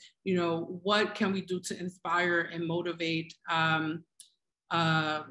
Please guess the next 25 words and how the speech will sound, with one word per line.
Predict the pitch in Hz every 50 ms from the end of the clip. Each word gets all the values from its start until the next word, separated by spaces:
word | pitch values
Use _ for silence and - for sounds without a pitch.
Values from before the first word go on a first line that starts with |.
| -
oh, | 240 214 208
no, | 196 170 165 170 -
sorry, | 196 175 156 151 156 156
what | 175 202 214 -
can | - 208 196 190
we | 185 185
do | 165 170 190 196
to | - - 165
advocate | 165 170 180 - 175 - - 170 156 -
for | 170 160
change | - - 180 175 180 170 170
in | 175 165
the | 160 156
system? | - - 294 302 - - - 170 160 160 165 - - - - - - -
I | 190 190
think | - - 214 208 208 208
it's | 185 175 - - - - 165
one, | 196 214 226 226 208 196
ensuring | 185 185 175 180 180 - - - 190 190 196 208 220 220 220 208 180
that, | 175 175 175 175 175 175 - - - _ - - - _ _ _
um, | - 180 180 175 170 170 170 170 170 170 175 - - _ _ _ _ _ _ _ _ _ _ - - _ - 190 170 165 170
we | 202 220 233 254 226 - - - - - _ _
fully | - 262 277 277 294 254 -
understand | - 240 226 214 208 196 190 - - - 190 185 185 185 185 190 190 - - - _ -
the, | 185 180